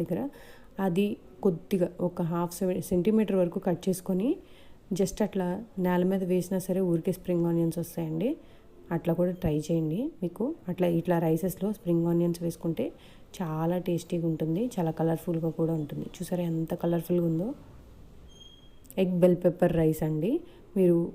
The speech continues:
చాలా ఈజీగా చేసుకోవచ్చు. ఇట్లా వెట్టిగా అవ్వదు. చూడండి, కావాలంటే ఎంత పొడి పొడిగా ఉందో రైస్ కూడా. సరిపడా ఆయిల్ వేసుకోండి. ఆయిల్ వేసుకో-, ఆయిల్ పడుతుంది కొంచెం, ఎందుకంటే రైస్ ఐటమ్ కదా, ఆయిల్ వేయకపోతే గొంతు దిగదండి,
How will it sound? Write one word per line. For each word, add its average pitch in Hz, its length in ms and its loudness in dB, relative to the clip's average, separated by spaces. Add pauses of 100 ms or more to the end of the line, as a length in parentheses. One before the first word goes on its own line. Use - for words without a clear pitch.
(120)
చాలా 180 300 0
ఈజీగా 180 420 2 (100)
చేసుకోవచ్చు. 175 720 -2 (120)
ఇట్లా 180 200 2
వెట్టిగా 170 440 4
అవ్వదు. 165 380 2 (360)
చూడండి, 175 400 2
కావాలంటే 165 440 0
ఎంత 165 160 0
పొడి 160 220 0
పొడిగా 165 300 2
ఉందో 160 220 0
రైస్ 156 260 -2
కూడా. 165 240 -4 (760)
సరిపడా 185 420 0
ఆయిల్ 175 280 2
వేసుకోండి. 170 560 2 (340)
ఆయిల్ 175 300 2
వేసుకో-, 165 360 0
ఆయిల్ 185 260 2
పడుతుంది 170 380 2
కొంచెం, 175 400 0
ఎందుకంటే 175 360 2
రైస్ 165 300 2
ఐటమ్ 170 280 4
కదా, 170 180 0
ఆయిల్ 170 280 2
వేయకపోతే 175 540 2
గొంతు 165 320 0
దిగదండి, 165 640 0